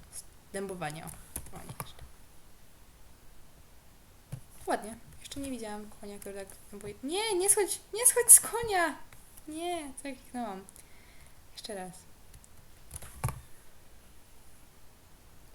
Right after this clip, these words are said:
Ładnie. Ale nie no, to, to, to mi się nie podoba. W sensie spoko, ale tak dziwnie. Dobra, a, jeszcze został ten piruet.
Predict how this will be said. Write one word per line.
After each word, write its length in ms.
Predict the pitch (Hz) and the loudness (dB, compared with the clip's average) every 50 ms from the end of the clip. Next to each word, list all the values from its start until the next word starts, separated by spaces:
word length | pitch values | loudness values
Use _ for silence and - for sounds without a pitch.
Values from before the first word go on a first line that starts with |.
| - - - | -16 -12 -6
Ładnie. 300 | 180 170 170 175 175 180 175 - - - - - - - - - - - - - - - - - - - - - - - - - - - - - - - - - - - - - - - - | -6 -6 -4 -6 -8 -10 -8 -8 -8 -8 -8 -12 -16 -18 -18 -18 -18 -16 -10 -10 -8 -8 -8 -10 -10 -16 -18 -18 -18 -16 -16 -18 -18 -20 -18 -18 -18 -18 -18 -20 -20 -16 -16 -16 -12 -4 0
Ale 160 | 269 269 269 | 2 2 4
nie 300 | 269 262 247 226 208 190 | 4 4 4 4 4 2
no, 100 | 180 170 - - - - - - - - | 0 -2 -4 -6 -14 -16 -10 -8 -6 -2
to, 140 | 247 226 | -2 -2
to, 160 | - - - 311 | -2 -2 -2 2
to 140 | 381 427 | 6 6
mi 60 | 415 392 | 6 6
się 100 | - 269 | 4 2
nie 100 | 226 - | 0 -2
podoba. 300 | - 190 - 240 233 233 | -2 -4 -4 -4 -6 -4
W 80 | - | 0
sensie 220 | - 370 381 - 403 | 2 2 6 8 6
spoko, 560 | - - - - 392 392 - - 254 233 226 | 6 6 6 4 4 4 4 2 2 2 4
ale 240 | 226 220 220 214 214 - - | 4 2 2 0 -4 -8 -8
tak 240 | - 226 214 - - - - - - - - - - - - | -6 -6 -6 -6 -8 -14 -14 -16 -16 -16 -14 -14 -14 -10 -8
dziwnie. 220 | 196 190 190 - - - - - - - - - - - - - - - - - - - - - - - - - - - - - - - - - - - - - - - | -8 -8 -8 -10 -12 -14 -16 -16 -16 -16 -16 -16 -16 -16 -16 -16 -18 -16 -16 -16 -14 -14 -16 -16 -16 -16 -16 -16 -18 -20 -18 -18 -18 -18 -16 -16 -16 -16 -16 -16 -12 -8
Dobra, 260 | - 202 185 208 247 240 | -6 -2 0 0 0 2
a, 160 | 262 240 226 | 2 2 4
jeszcze 200 | 208 208 - 254 | 4 6 6 6
został 220 | 233 240 - 240 | 6 6 6 6
ten 460 | 240 240 240 226 226 226 226 226 226 226 | 4 4 4 4 4 2 2 -4 -4 -2
piruet. 600 | - 240 233 226 208 180 170 170 170 - - - | 0 0 2 2 4 6 6 6 4 4 0 0